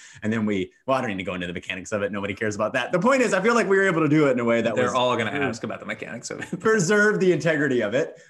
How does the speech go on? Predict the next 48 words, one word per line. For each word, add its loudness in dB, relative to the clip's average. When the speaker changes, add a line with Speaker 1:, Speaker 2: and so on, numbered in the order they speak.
Speaker 1:
But, 2
um, -2
uh, -2
and -2
we, 0
and 0
there 0
was 0
this -2
guy, 0
I -6
don't -12
wanna -12
name -12
him -8
because -14
not -12
that -20
he -20
listens -16
to -20
this -20
podcast, -8
but -20
other -10
people -14
might -12
who -20
know -16
him. -20
And -4
he's -2
not -2
a -6
particularly -4
emotive -4
person. -6
And -8
I, -4
I -4
don't, -2
I -2
wouldn't -4
put -8
him -6
on -6
someone, -8
like, -8